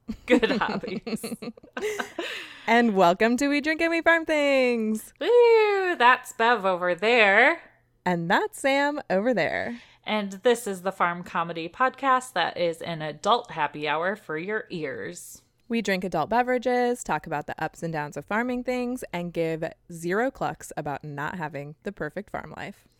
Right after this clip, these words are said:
Speaker 1: We want to create a community for farmers, whether you have a hobby-sized farm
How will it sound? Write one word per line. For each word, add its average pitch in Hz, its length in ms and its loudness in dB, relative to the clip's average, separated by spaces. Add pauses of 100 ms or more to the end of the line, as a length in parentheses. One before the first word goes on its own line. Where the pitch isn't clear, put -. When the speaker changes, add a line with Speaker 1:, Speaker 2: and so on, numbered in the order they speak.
(540)
Speaker 1:
We 226 120 -2
want 202 260 0
to - 100 -10
create 220 440 0
a 190 100 -2
community 175 600 -4
for 285 180 -2
farmers, 170 680 -2
whether 180 240 0
you 170 140 -2
have 165 160 -2
a 139 40 0 (120)
hobby-sized 196 640 -4
farm 254 320 0